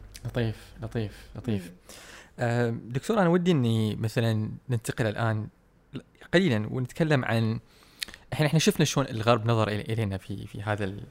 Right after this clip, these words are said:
Speaker 1: في هذا ال-، ال-، ال-،
Speaker 2: السياق.
Speaker 1: ال-، السيجمنت، المقطع مثلًا. ولكن رسالتك للدكتوراه كانت عنا إحنا هني مثلًا، صحيح؟
Speaker 2: نعم.
Speaker 1: آم، اللي إذا أنا ترجمت ال-، ال-، ال-، ال-، ال-، العنوان، اللباس والهوية، الثقافة والحداثة في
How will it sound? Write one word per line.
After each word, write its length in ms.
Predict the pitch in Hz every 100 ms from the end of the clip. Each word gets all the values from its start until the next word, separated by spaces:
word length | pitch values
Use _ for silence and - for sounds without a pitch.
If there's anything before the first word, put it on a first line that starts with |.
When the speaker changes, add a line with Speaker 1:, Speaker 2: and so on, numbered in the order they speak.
| -
Speaker 1:
في 60 | 104
هذا 200 | 101 101
ال-، 60 |
ال-، 60 | 87 - -
ال-، 40 |
Speaker 2:
السياق. 540 | 110 101 95 - 165 165 -
Speaker 1:
ال-، 160 | -
السيجمنت، 520 | - - 117 113 110
المقطع 380 | 107 110 - 98 92
مثلًا. 280 | 92 98 147 - - - - - - -
ولكن 520 | 147 180 185 190 180 - _ _ _ _ -
رسالتك 400 | 143 196 190 143
للدكتوراه 480 | 113 120 110 104 -
كانت 280 | - 127 123 - - - -
عنا 340 | 131 143 131
إحنا 200 | - 127
هني 220 | 107 113 104
مثلًا، 300 | - 160 156 87
صحيح؟ 420 | - 104 123 - -
Speaker 2:
نعم. 320 | 202 170 165 170
Speaker 1:
آم، 720 | 107 104 101 95 95 98 104 -
اللي 180 | 110 110
إذا 600 | 123 117 104 101 98 95 - -
أنا 100 | 107
ترجمت 440 | - 113 117 113
ال-، 140 | 107 104
ال-، 220 | 107 -
ال-، 260 | - -
ال-، 180 | 117 104 - 104
ال-، 160 | -
العنوان، 440 | 90 107 107 117 175 _ _ - -
اللباس 460 | 110 117 113 -
والهوية، 500 | 101 104 107 110 165 - -
الثقافة 520 | - - - 123 110
والحداثة 560 | 98 - 117 131 - 185
في 200 | -